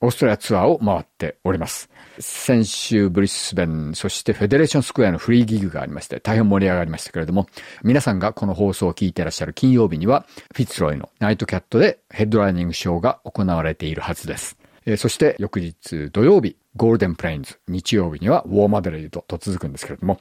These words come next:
まあちょっとそうした忙しいツアー、フェスティバルの話をまた、えー、来週以降にちょっと触れるとして、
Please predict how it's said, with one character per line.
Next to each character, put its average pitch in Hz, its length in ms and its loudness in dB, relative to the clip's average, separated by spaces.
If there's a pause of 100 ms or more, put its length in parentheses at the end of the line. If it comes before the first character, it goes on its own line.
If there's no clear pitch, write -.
(140)
ま 190 100 4
あ - 20 0
ち - 80 0
ょ 233 40 6
っ - 20 -6
と 135 100 -2
そ 131 120 2
う 117 40 2
し - 80 -6
た - 100 -2
忙 135 340 2
し 104 260 -2
い 80 140 -12
ツ - 240 2
ア 92 60 4
ー、 82 240 -4
フ - 120 -6
ェ - 20 4
ス - 80 -4
テ - 60 -12
ィ - 20 -10
バ 87 80 0
ル 80 60 -2
の 76 60 -6
話 87 300 -4
を 90 40 -2
ま 104 100 0
た、 135 240 0
え 95 180 -2
ー、 - 20 -4
来 135 120 4
週 123 180 0
以 101 60 0
降 - 200 -10
に - 80 -12
ち - 100 -16
ょ - 20 -10
っ - 100 -14
と - 140 -14 (140)
触 110 100 0
れ 98 60 4
る 85 80 0
と - 100 -10
し - 100 -14
て、 - 160 -10